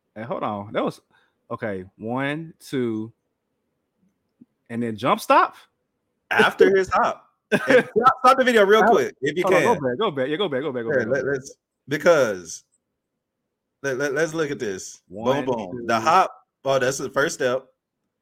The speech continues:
Speaker 2: He took five steps.
Speaker 1: Wait, hold on. Go back. Go, go, <laughs> go back. Okay,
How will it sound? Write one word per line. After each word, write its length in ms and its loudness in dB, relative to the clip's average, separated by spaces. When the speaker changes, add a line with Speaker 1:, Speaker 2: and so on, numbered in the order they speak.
Speaker 2:
He 80 -8
took 180 0
five 260 -2
steps. 400 -10
Speaker 1:
Wait, 140 -6
hold 140 -4
on. 100 -6
Go 140 -6
back. 300 -6
Go, 120 -4
go, 240 0
<laughs> 80 -6
go 340 4
back. 140 6
Okay, 360 -6